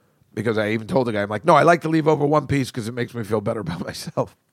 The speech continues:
So, 'cause I felt bad 'cause the owner came over, like, "Well, you didn't like that last piece of crust?" I'm like, "No, no, no, I, uh," you know,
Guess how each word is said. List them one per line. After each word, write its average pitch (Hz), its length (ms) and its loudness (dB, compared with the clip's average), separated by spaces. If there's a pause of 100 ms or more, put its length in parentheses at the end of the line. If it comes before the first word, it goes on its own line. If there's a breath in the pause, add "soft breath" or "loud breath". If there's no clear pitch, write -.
(480 loud breath)
So, 135 120 0
'cause 101 140 -4
I - 80 2
felt 151 220 2
bad 190 180 6
'cause 107 100 -4
the 208 100 0
owner 147 160 2
came 151 200 2
over, 180 140 4
like, 101 140 -2
"Well, 147 120 2
you 113 80 2
didn't 120 160 0
like 127 140 2
that 139 140 2
last 135 180 2
piece 139 180 0
of 127 60 -2
crust?" 175 280 2
I'm 147 80 -6
like, 196 120 -4
"No, 339 120 8
no, 277 120 4
no, 254 160 6
I, 202 200 4
uh," 175 260 2
you 110 140 -12
know, - 40 -20